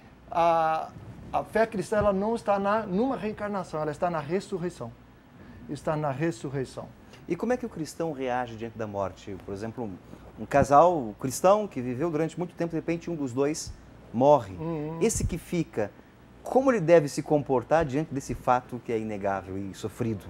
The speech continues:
Speaker 1: Como o Laí também disse, nós sofremos.
Speaker 2: Uhum.
Speaker 1: Choramos, né? A, a psicóloga também abordou. Nós sentimos a falta de alguém que faz parte da nossa vida.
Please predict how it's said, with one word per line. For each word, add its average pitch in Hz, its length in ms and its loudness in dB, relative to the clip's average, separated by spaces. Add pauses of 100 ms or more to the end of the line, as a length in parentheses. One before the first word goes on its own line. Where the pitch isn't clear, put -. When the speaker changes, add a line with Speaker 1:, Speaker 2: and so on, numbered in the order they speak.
(120)
Speaker 1:
Como 180 180 -2
o - 20 0
Laí 165 180 2
também 135 280 -2
disse, 156 280 -2
nós 151 120 -8
sofremos. 165 640 -4
Speaker 2:
Uhum. 92 260 -8 (500)
Speaker 1:
Choramos, 160 760 0 (100)
né? 139 240 -2 (340)
A, 123 60 -10 (340)
a 117 240 -6 (300)
psicóloga 120 380 -6
também 117 200 -4
abordou. 117 420 0 (300)
Nós 190 260 2
sentimos 381 500 -4
a 180 80 -2
falta 165 340 6
de 135 100 2
alguém 151 340 4
que 403 360 -2 (400)
faz 254 240 6
parte 180 280 8
da 151 100 6
nossa 143 240 2
vida. 120 280 -2